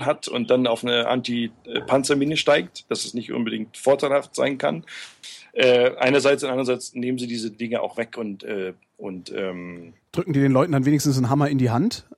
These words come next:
Speaker 2: äh, als Ersatz? <laughs> So, weil
Speaker 1: Ja, wenn's irgendwie möglich ist, ja, ja, doch,
Speaker 2: Okay.
Speaker 1: ja, ja, schon. Ja, genau, genau. Ähm, und dann wird es so, so demonstrativ auch in die Luft geblasen, dass die Leute merken, dass, ach,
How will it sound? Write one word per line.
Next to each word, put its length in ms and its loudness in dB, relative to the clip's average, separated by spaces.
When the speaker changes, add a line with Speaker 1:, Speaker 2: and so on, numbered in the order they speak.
Speaker 2:
äh, 40 -10
als 220 -4
Ersatz? 600 0
<laughs> 160 -8
So, 280 4
weil 120 -2
Speaker 1:
Ja, 220 0
wenn's 280 -8
irgendwie 320 0
möglich 340 0
ist, 180 -6
ja, 180 2
ja, 240 0
doch, 140 -6
Speaker 2:
Okay. 160 -6
Speaker 1:
ja, 100 -2
ja, 140 -8
schon. 220 -10
Ja, 100 -20
genau, 420 -10
genau. 280 -14
Ähm, 440 -12
und 160 2
dann 220 6
wird 100 0
es 120 -2
so, 120 6
so 200 4
demonstrativ 640 0
auch 80 -6
in 60 -4
die 60 -6
Luft 220 -4
geblasen, 440 -2
dass 140 -6
die 60 -6
Leute 180 -2
merken, 360 -4
dass, 240 -8
ach, 280 -4